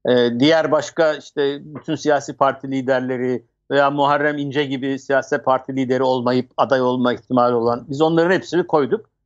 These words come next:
Hepsi beş buçuğun altında zaten. E, hani liste çok şu anda net gözüküyor.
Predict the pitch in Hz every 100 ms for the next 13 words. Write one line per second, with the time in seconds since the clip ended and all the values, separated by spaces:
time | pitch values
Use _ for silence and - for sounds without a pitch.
0 | _ - 190 - 165 165 - 139 170 175
1 | 147 135 151 151 120 113 101 175 196 _
2 | _ _ _ _ 139 127 123 123 123 120
3 | 123 120 147 135 107 - - 139 123 151
4 | - 165 175 170 - _ - 151 - -
5 | 165 156 135 180 175 175 147 107 110 -